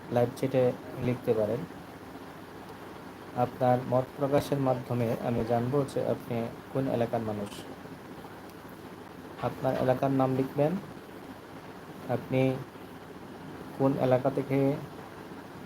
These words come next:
আমার এই YouTube লা-, লাইভটি দেখছেন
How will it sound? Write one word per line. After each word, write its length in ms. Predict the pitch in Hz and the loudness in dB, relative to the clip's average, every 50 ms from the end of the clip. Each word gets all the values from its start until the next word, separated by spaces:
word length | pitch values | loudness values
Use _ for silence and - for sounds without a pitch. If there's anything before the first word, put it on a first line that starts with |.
| - - - - - | -12 -12 -12 -8 -2
আমার 360 | - 123 120 123 123 123 123 - 131 | 0 2 4 6 6 6 6 4 4
এই 280 | 131 131 123 123 127 - - - - | 4 4 4 4 2 0 -4 -2 2
YouTube 440 | 127 127 127 131 - - 135 135 131 | 4 4 4 4 2 0 0 4 6
লা-, 280 | 123 123 120 - - | 6 8 6 6 4
লাইভটি 280 | 127 120 120 120 - 131 | 4 4 4 4 2 0
দেখছেন 500 | 120 127 127 123 - - - 139 147 143 | 4 4 2 2 2 -2 0 2 2 2